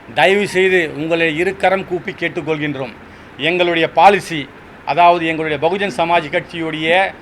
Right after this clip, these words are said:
பாலிசி என்னவென்றால், புத்தருடைய பாலிசி, பாபா சாஹிப் அம்பேத்கருடைய பாலிசி, அண்ணன் ஆம்சாங்குடைய பாலிசி, எங்களுடைய பாலிசி பிரகாரம்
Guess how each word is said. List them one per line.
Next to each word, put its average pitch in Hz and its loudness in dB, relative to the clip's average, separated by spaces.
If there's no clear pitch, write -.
பாலிசி 180 4
என்னவென்றால், 165 2
புத்தருடைய 175 2
பாலிசி, 160 0
பாபா 190 6
சாஹிப் 175 0
அம்பேத்கருடைய 175 -2
பாலிசி, 156 0
அண்ணன் 185 -2
ஆம்சாங்குடைய 190 2
பாலிசி, 156 0
எங்களுடைய 170 -2
பாலிசி 202 4
பிரகாரம் 170 2